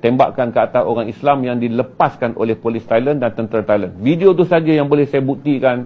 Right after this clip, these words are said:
orang-orang Islam di selatan Tak Baik di-, secara aniaya.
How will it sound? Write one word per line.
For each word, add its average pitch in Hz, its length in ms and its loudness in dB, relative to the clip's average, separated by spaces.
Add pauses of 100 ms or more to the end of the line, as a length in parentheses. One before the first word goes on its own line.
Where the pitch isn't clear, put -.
orang-orang 127 400 0
Islam 127 240 -2
di 117 80 -2
selatan 117 320 -2
Tak 104 160 -2
Baik 117 240 2
di-, - 80 -6 (560)
secara 113 400 2
aniaya. 98 400 -4